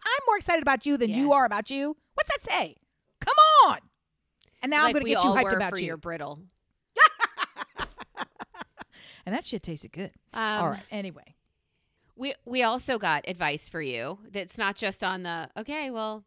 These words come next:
Speaker 2: start moving." Um, we got advice from a dear friend and dearest listener about your massage therapy,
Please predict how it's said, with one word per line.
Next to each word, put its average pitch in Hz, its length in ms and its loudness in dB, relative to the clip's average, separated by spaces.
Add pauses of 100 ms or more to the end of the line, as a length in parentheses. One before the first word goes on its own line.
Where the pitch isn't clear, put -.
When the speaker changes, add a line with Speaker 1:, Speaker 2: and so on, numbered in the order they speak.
Speaker 2:
start 247 260 -8
moving." 220 320 -10 (360)
Um, 185 480 -2
we 226 160 -8
got 240 180 0
advice 240 540 -4
from 226 460 -4 (240)
a 196 320 -6 (140)
dear 254 320 -4
friend 208 640 -6
and 175 260 -12
dearest 202 720 -6
listener 156 580 -8 (380)
about 208 680 -2
your 254 180 -8
massage 302 580 -6
therapy, 131 580 -10